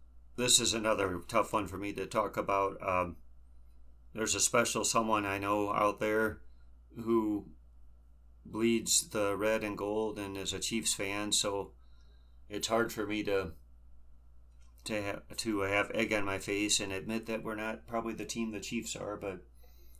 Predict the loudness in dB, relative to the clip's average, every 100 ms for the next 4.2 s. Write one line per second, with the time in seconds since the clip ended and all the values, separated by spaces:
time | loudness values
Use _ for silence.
0 | -6 -4 -2 0 4 4 4 0 2 4
1 | 4 2 2 0 6 6 6 2 -2 -2
2 | 0 2 2 4 2 2 2 0 -4 -16
3 | -16 -20 -18 4 6 6 2 2 0 0
4 | 0 0